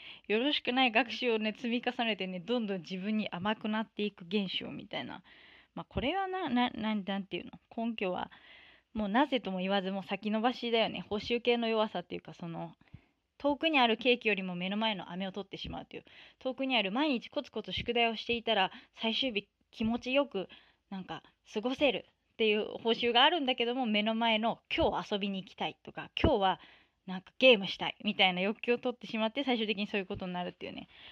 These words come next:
もうこれはどうにもなってない。治ってない。<laughs> 治ってない。今も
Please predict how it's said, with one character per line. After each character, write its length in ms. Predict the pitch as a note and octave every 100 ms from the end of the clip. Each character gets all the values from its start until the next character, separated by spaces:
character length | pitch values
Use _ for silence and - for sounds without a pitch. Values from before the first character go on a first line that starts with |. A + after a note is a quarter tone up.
| -
も 80 | F3+
う 160 | - -
こ 100 | A#3+
れ 180 | E4+ G4+
は 280 | G4+ F#4+ F#4 _ _ G3 F#3 -
ど 100 | A#3
う 40 |
に 100 | A#3+
も 100 | A#3+
な 360 | A3+ G#3 G#3 A3
っ 60 |
て 100 | A3
な 140 | F#3 F3+
い。 40 | _ -
治 160 | F#3+
っ 40 | G#3+
て 180 | - F#3
な 120 | F3+
い。 60 | -
<laughs> 40 |
治 380 | A3 - F4+ -
っ 20 |
て 180 | - B3
な 140 | A3
い。 60 | A3+
今 160 | A#3+
も 120 | A3+